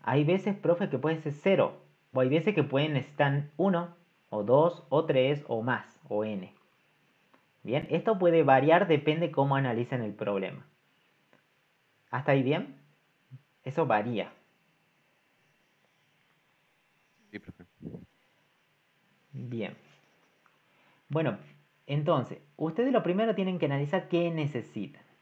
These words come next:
Speaker 1: Una vez que hayan analizado, imagínense que esos datos ya ingresan adentro. Y ustedes están parados ahí adentro, ¿sí? Ustedes están ahí. El segundo paso que es, aparte de analizar los datos, o sea, lo que necesito que se llama entrada,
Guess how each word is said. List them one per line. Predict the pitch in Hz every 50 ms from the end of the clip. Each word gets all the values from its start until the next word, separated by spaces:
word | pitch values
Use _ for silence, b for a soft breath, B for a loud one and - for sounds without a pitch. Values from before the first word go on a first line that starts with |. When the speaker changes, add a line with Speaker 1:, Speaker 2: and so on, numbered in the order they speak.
| _ _ _ _ -
Speaker 1:
Una | 135 165 170 175
vez | 185 190
que | 185 - 202
hayan | 196 202 185 180
analizado, | 170 160 156 151 147 147 147 208 214 220 269 240 -
imagínense | - 139 143 147 160 - 202 196 214 202 196 190 170
que | 185 180
esos | - 190 185 175
datos | 190 175 175 196 196 185
ya | - 151 156
ingresan | 156 156 143 127 127 139 175 202 202 196 - 135 113
adentro. | 104 98 98 98 92 90 - - - - _ _ _ _ b b b b b b b b b b b b b b b -
Y | 120 123
ustedes | 120 - 156 170 175
están | 175 175 160 143
parados | 143 123 123 120 120 113
ahí | 110 110
adentro, | 110 120 151 185 185 - - - - _ _ _ _ _ _ _
¿sí? | - 123 147 165
Ustedes | 143 131 - 135 135
están | 139 143 135 123 117
ahí. | 104 95 87 - - _ b b b b b b b b b b b b _ _ _ _ -
El | 165 175 175
segundo | - 226 247 277 269 330
paso | - 220 226 226 - 220 -
que | 175 151 135
es, | 123 -
aparte | 135 139 143 190 196 196 226 196
de | 170 151
analizar | 139 131 120 120 - - 151 160
los | 156 139 127
datos, | 139 135 - 147 180 196 196
o | 143
sea, | - 135 117
lo | 113 -
que | - 107
necesito | 104 104 104 113 - - 165 147 160 -
que | 120
se | - 104
llama | 104 113 110 113
entrada, | 120 123 151 156 135 139 165 202 196